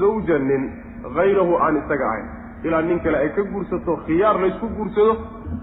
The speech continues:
Fa in dallaqahaa, ninkii labaad hadduu furo, khiyaarkiisa uu ku furaa,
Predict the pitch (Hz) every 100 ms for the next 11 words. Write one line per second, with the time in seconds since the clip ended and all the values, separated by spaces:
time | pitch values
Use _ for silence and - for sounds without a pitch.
0 | - - - 190 196 226 226 214 196 214
1 | - 196 190 190 202 226 220 214 196 196
2 | 185 175 180 185 214 - 196 190 - 202
3 | 233 214 202 175 185 185 - 233 202 175
4 | 131